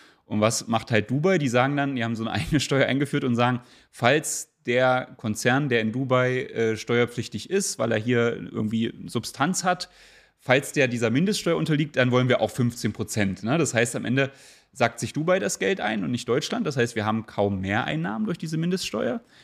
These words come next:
Und es bleibt natürlich trotzdem insofern unfair der Wettbewerb, weil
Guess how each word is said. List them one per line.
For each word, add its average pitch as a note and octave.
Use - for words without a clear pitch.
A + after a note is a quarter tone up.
Und E3
es -
bleibt C#3
natürlich B2+
trotzdem D3+
insofern B2+
unfair F3
der D#3+
Wettbewerb, E3+
weil B2